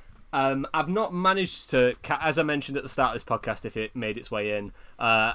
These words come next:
Speaker 2: this was done as the intro was being spoken. So,
Speaker 1: Mm-hmm.
Speaker 2: um, some of the characters, I've, I've, I think I've done an okay job on quite a few of these characters. There are some here that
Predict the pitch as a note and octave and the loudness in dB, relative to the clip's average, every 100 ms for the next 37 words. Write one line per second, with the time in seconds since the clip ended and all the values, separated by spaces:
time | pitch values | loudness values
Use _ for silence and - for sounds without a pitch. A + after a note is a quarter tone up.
0 | - C3+ C#3+ D3 C#3 B2+ C3+ B2 B2 B2+ | -4 -4 -2 2 2 4 4 4 2 -4
1 | - - - - - - - C3 B2+ A#2+ | -10 -20 -16 -12 -10 -12 -6 0 0 -2
2 | A#2 B2 B2+ B2 B2 B2 A#2 A2 B2+ A2+ | -4 -4 -2 -2 0 -2 -2 -4 -4 -4
3 | G#2+ A2 - - - _ - - A2+ F#2+ | -4 -6 -10 -18 -20 _ -6 0 0 -2
4 | G2+ G2 - - A2+ G#2+ G#2+ G#2 G#2+ G#2 | -8 -10 -12 -2 0 2 2 0 -4 -8
5 | - - - - A#3+ C#3+ C#3 B2+ B2 C3+ | -12 -16 -4 2 2 2 0 -2 -2 -2
6 | D#3 F3+ - G#3 G#3+ G#3+ D4+ C#4 G#3+ A3 | -2 -2 -4 -2 0 0 0 -2 0 -2
7 | G#3 G3 F#3 F#3+ E3+ B2+ - - D3 B2 | 0 -2 0 0 0 -4 -8 -6 0 2
8 | A2 - A#2+ A#2+ A#2 A2 _ _ - D3 | 0 -2 -2 0 -4 -8 _ _ -2 0
9 | C3+ - C#3 A#2 A2 - G#2 G2 - G2 | 0 -2 -2 -2 -4 -4 -4 -6 -8 -8
10 | G2 - - - - - C#3+ D#3+ - A3 | -10 -14 -20 -20 -20 -2 0 2 2 2
11 | G3+ G3 D3+ A#2 A#2+ B2 A#2+ | 2 2 2 0 0 2 0